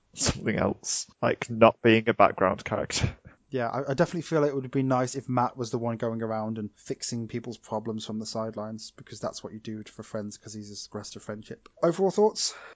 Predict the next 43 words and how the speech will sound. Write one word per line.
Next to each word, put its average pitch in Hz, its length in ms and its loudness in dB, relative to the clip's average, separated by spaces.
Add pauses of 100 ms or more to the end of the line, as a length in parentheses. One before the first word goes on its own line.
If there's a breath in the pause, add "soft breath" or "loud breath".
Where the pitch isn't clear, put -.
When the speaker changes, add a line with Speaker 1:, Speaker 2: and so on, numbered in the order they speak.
(260)
Speaker 1:
A - 100 4
bit 107 220 4
rubbish. 110 560 2
Speaker 2:
Yeah, 135 280 6 (120)
I'm, 131 300 -2
I'm 127 160 -2
not 123 160 0
a - 20 -6
fan 117 240 -4
of 113 100 -4
it. 120 140 -2 (160)
Like 139 160 0
I 147 60 -2
said 135 160 2
in 131 80 4
the 120 80 2
last 117 220 0
episode, 117 460 -2 (140)
I 123 60 -2
don't 147 180 6
like 135 220 4
it - 20 -2
when 120 140 0
people 123 240 0
are 113 80 4
really 113 320 0
easily 113 320 -6
fooled 113 380 -4
by 113 160 2
something 110 720 -4
or 104 140 -2
someone 110 500 -2
who 104 220 -4
is 104 360 -8
quite 131 240 0
clearly 117 300 -2
lying 110 360 2
to - 80 -14
them, 113 220 -2
or 110 120 -4
the 110 60 -10
situation 110 840 -6
is 110 400 -8